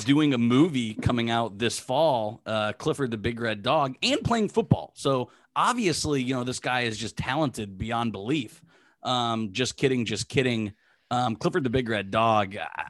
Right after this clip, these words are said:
I've never seen a quarterback have lesser ability, get more, get more press. I mean, this guy, this guy stinks with a capital S. Um, he's actually the, you know, they have, they have an amazing backfield. Um, they have a, they have a pretty good offensive line, probably upper,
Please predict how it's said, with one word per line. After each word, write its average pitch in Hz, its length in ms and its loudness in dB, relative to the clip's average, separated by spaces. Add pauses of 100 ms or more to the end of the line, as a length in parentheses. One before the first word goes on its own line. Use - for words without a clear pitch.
I've 143 120 0
never 143 240 2
seen 135 220 0
a 113 60 0
quarterback 117 580 2
have 110 160 -4
lesser 107 460 -4
ability, 104 520 -4
get 107 260 -10
more, 107 440 -2 (320)
get 131 160 2
more 113 160 -2
press. 107 640 0
I - 20 -12
mean, 113 100 -4
this 127 120 -2
guy, 101 360 -2 (300)
this 123 120 -2
guy - 140 0
stinks - 680 -4
with 107 100 -10
a 101 60 -8
capital 107 500 -2
S. - 400 -4 (440)
Um, 104 420 0
he's 143 220 2
actually 131 480 2
the, 117 160 -2
you 123 80 0
know, 113 80 0
they 135 140 4
have, 151 220 2 (220)
they 143 120 -2
have 196 120 2
an 156 60 2
amazing 117 720 0
backfield. 113 800 0 (300)
Um, 104 500 -2
they 123 140 2
have 143 120 4
a, 98 200 -6
they 131 120 -2
have 127 160 0
a 98 120 -10
pretty 147 400 2
good 139 160 4
offensive 120 440 2
line, 110 440 0
probably 131 440 0
upper, 113 520 0